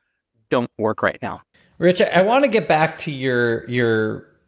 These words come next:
Speaker 2: co-, your question you asked yourself <laughs> before, but I, I have one follow-up question on this.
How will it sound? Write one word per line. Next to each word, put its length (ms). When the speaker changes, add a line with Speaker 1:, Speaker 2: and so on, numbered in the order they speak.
Speaker 2:
co-, 320
your 320
question 580
you 160
asked 280
yourself 640
<laughs> 0
before, 540
but 760
I, 640
I 300
have 260
one 380
follow-up 540
question 360
on 120
this. 260